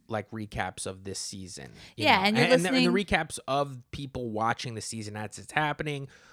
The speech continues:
Speaker 1: who are watching the feeds, and they are all basically like, "Honestly, Josh is the best person in the house. At least he's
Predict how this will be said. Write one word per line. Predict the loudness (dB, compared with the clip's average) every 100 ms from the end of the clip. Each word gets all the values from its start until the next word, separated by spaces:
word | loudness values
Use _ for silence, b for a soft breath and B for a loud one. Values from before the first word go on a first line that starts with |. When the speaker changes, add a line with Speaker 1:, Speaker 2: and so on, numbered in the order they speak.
| b
Speaker 1:
who | -4
are | -2
watching | -2 -2 -4
the | -10
feeds, | -8 -4 -2 -4 -8 b b b -8
and | -4 -4 -6 -2
they | 0 0 -2
are | 0 0 2
all | 2 0
basically | 0 -4 -6 -10 -10 -6
like, | -4 -6 -6 -2
"Honestly, | 0 0 -2 -4
Josh | 0 0 -2 -6
is | -10
the | -6
best | -6 -6
person | -8 -8 -8
in | -8
the | -2
house. | 0 0 -2 -6 -10
At | -10
least | -8 -10 -8
he's | -8 -6 -8